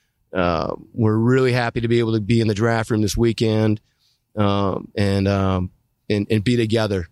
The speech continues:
Uh, and so, uh, yeah, we're looking for it. We're looking ready. Uh, we're getting ready for an exciting draft. Tomorrow night's gonna be really interesting without a pick. Uh, but yeah, I mean, um,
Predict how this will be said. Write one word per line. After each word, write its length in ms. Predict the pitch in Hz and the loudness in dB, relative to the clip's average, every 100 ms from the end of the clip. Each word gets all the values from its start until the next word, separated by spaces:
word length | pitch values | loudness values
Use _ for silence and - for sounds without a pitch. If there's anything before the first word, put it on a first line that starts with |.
| - | -6
Uh, 440 | 107 98 95 98 - - _ _ | -2 0 0 -2 -4 -10 _ _
and 220 | 104 104 | -2 0
so, 360 | - 113 110 110 | 0 0 0 0
uh, 320 | 110 104 98 - _ _ _ - | 0 0 -2 -6 _ _ _ -4
yeah, 220 | 117 - | -2 -2
we're 120 | 113 | -2
looking 160 | 123 120 | 0 0
for 180 | - 131 | 0 0
it. 100 | 131 | 0
We're 140 | 117 | 0
looking 200 | 123 127 | 0 2
ready. 320 | 127 127 127 123 | 2 2 0 0
Uh, 240 | 120 113 | 2 2
we're 80 | 110 | 2
getting 180 | 131 120 | 0 2
ready 180 | 123 | 2
for 300 | 120 127 120 | 0 0 2
an 60 | 117 | 2
exciting 480 | 107 - 123 120 113 | 0 0 2 2 2
draft. 500 | 120 127 143 147 - _ _ _ _ _ - | 2 0 -2 -6 -12 _ _ _ _ _ -2
Tomorrow 360 | 117 127 131 | 0 2 2
night's 240 | 135 139 - | 0 0 0
gonna 140 | 127 | 0
be 100 | 131 | 2
really 260 | 135 139 143 | 2 2 2
interesting 380 | 143 - 151 | 0 0 0
without 260 | 147 156 147 | 0 0 -2
a 60 | 139 | 0
pick. 420 | 160 170 - - | -2 -2 -6 -4
Uh, 460 | 120 113 113 110 107 | 0 2 2 2 0
but 360 | 120 120 117 _ _ _ _ _ _ _ _ | 2 2 0 _ _ _ _ _ _ _ _
yeah, 400 | 113 110 139 104 - | -2 0 0 -4 -2
I 80 | |
mean, 320 | 107 107 107 110 | 0 2 2 2
um, 460 | 107 107 104 98 | 2 2 0 -2